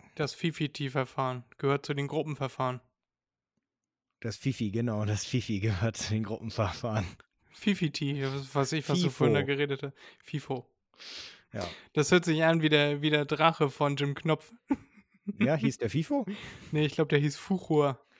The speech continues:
Speaker 2: Ja, das, das, das kommt schon eher hin. Der Name kommt mir bekannt vor. Ähm,
Speaker 1: <laughs>
Speaker 2: fifo, nee, meine Katze heißt ja fifo.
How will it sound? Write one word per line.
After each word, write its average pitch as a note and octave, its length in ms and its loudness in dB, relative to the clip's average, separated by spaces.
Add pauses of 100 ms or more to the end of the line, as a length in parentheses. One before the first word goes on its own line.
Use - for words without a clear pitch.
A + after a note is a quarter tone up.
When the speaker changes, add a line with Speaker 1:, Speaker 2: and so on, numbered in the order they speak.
(440)
Speaker 2:
Ja, C#3+ 100 -2
das, D3 200 -2
das, G#3 160 4
das - 160 -2
kommt G3 160 4
schon D#3+ 120 2
eher C3+ 180 2
hin. G#2 140 2
Der C#3 140 2
Name C#3+ 220 2
kommt A#2+ 160 0
mir A#2 80 -6
bekannt A#2 260 -4
vor. E2 200 -10 (600)
Ähm, C3+ 420 6 (340)
Speaker 1:
<laughs> - 340 -20
Speaker 2:
fifo, G3 680 4 (140)
nee, C#3+ 180 -4
meine D#3 220 2
Katze E3+ 260 0
heißt C3+ 200 0
ja B2 80 2
fifo. A2+ 420 -2